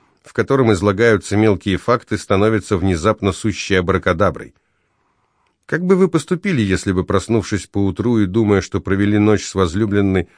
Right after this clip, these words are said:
обнаружили, что пытались изнасиловать морскую звезду? Но эти неясности и неточности были ещё не самое плохое. Появилась инверсия, пошли совершенно противоположные сигналы.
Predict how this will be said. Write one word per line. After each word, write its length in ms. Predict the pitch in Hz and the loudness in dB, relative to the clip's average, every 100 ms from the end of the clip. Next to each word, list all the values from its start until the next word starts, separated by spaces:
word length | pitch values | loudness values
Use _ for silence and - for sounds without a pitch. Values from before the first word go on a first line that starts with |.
| _ _ | _ _
обнаружили, 640 | - 92 110 117 95 101 92 | -8 0 2 2 2 0 -2
что 200 | - 87 | -4 -6
пытались 460 | 98 107 104 82 | -2 0 -2 -2
изнасиловать 640 | 98 98 95 - 104 92 101 | -2 0 0 -2 -2 -2 0
морскую 460 | 95 - 107 101 | -2 -2 -2 0
звезду? 580 | 85 95 107 87 82 - _ _ _ _ _ _ _ _ - | 0 -2 -2 -4 -10 -10 _ _ _ _ _ _ _ _ -6
Но 400 | 98 117 120 117 127 | 2 4 4 4 2
эти 240 | 127 - | 0 2
неясности 720 | 113 113 123 117 113 95 - | 2 4 2 2 -2 -4 0
и 80 | 110 | 2
неточности 720 | 110 - 123 - 110 - 110 | 2 2 -2 0 -2 0 -4
были 240 | 92 110 | 0 0
ещё 380 | 107 107 101 - | 2 0 0 0
не 120 | 110 | 0
самое 400 | 104 120 113 107 | 2 0 2 2
плохое. 600 | 104 113 110 127 87 69 - _ _ _ _ _ _ _ _ | 2 0 0 0 0 -2 -10 _ _ _ _ _ _ _ _
Появилась 600 | 90 101 131 131 113 - | -2 2 2 2 0 -2
инверсия, 720 | 123 123 135 147 92 - 67 | 2 2 2 0 -2 -8 -12
пошли 380 | 64 78 - 95 | -10 -10 -6 -6
совершенно 560 | 92 104 90 - 113 104 | -4 -4 -2 0 0 0
противоположные 880 | 98 - 110 98 117 120 92 117 104 | -2 0 0 2 2 2 2 0 0
сигналы. 580 | - 131 143 98 65 | -2 0 2 0 -4